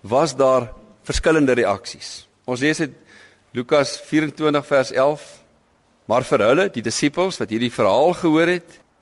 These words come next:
was die verhaal, het dit vir hulle soos onsin geklink en hulle die vroue nie geglo nie. Dit was vir hulle net mo-, moeilik, dit is vir hulle onmoontlik, dit is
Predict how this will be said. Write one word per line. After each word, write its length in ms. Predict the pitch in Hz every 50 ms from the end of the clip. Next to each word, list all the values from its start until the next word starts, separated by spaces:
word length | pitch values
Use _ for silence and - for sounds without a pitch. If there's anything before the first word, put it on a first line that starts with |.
| -
was 120 | 104 113 -
die 140 | 156 180 175
verhaal, 520 | - 196 147 127 127 127 127 131 131 127 - - _ _ _ _ _ _ _ _ -
het 120 | 110 107
dit 180 | 135 139 135 -
vir 100 | - 123
hulle 140 | 127 135 135 - - - - _ _ _ -
soos 200 | - 135 113 - - -
onsin 540 | 160 170 170 165 147 - - - 143 127 117 -
geklink 400 | - 117 - - 98 78 71 _ _ _ - _ _ _ _ _ _ _ -
en 160 | - 101 104
hulle 200 | 110 117 127 127
die 100 | 127 123
vroue 440 | - - 131 120 117 117 120 120 113 113 - - -
nie 180 | 92 101 120
geglo 400 | 113 - 117 - - - 92 80 76
nie. 120 | - - _ _ _ _ _ _ _ _ -
Dit 120 | 131 135 123 143
was 180 | 156 160 - -
vir 120 | 165 156
hulle 140 | 151 147 139
net 180 | 139 127 117 107
mo-, 320 | 110 113 123 135 143 143 - - -
moeilik, 340 | 143 170 160 135 113 98 101
dit 100 | 117 120
is 60 | 117
vir 120 | - 151 147
hulle 120 | 151 - 151
onmoontlik, 640 | 156 151 151 156 170 180 175 156 - 135 123 107 - - - - -
dit 80 | 143 147
is 80 | 139